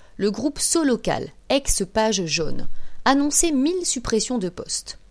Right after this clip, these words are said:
Dès le vingt-trois février, sur de nombreux sites,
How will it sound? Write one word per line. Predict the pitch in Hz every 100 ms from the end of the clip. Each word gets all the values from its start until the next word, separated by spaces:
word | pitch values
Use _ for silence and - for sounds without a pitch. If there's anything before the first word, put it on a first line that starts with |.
| - - - -
Dès | 180 240
le | 208
vingt-trois | 185 185 -
février, | 170 180 175 214 277
sur | 339 208
de | 175
nombreux | 170 160 156 214
sites, | - 311 -